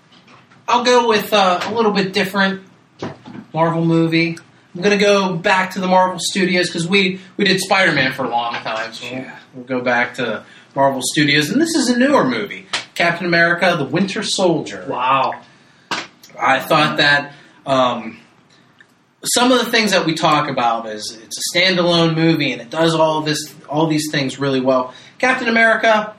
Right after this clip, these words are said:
Speaker 1: sure. The, the second movie, you need to have some tie-ins and some context for that movie to make sense. But I think that those are the things that make it really strong.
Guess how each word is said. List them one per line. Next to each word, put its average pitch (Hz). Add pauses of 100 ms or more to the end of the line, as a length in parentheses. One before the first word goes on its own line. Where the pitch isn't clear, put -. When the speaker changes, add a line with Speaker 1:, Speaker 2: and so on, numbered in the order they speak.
(200)
Speaker 1:
sure. 110 (300)
The, 127
the 117
second 170
movie, 160
you 190
need 185
to -
have 131
some 131
tie-ins 135
and 120
some 123
context 180
for 135
that 143
movie 143
to 127
make 131
sense. 135 (720)
But 160
I 156
think -
that 151
those 165
are 151
the 127
things 160
that 127
make 135
it - (280)
really 151
strong. 113